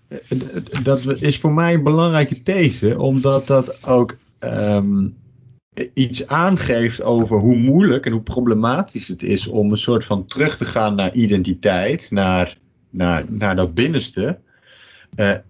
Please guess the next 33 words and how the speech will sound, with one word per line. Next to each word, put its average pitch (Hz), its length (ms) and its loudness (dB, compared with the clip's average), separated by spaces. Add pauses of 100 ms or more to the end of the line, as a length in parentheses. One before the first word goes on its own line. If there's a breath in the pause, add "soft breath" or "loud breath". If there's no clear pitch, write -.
om 123 200 2
daar 131 380 0
vervolgens 117 420 -4
je 104 80 -4
conclusies 113 480 -2
uit 135 120 2
te - 60 -20
trekken, - 320 -6
om 101 160 -4
je 101 120 0
daarop 113 360 0
in 123 100 0
te 151 80 -4
stellen. 139 400 0 (800 soft breath)
Want 113 720 -2
het 147 200 -6
is 131 120 2
altijd - 320 -4
in, 120 260 0
in 127 180 0
verandering. 135 640 0 (560)
Het 113 180 -4
is 131 120 -2
altijd, 113 640 0 (120)
het, - 340 -10
het - 100 -6
is 117 140 -2
altijd 123 460 0
in 123 140 0
een 117 280 2
staat 127 420 -2
van 113 140 -2
metamorfose. 113 800 0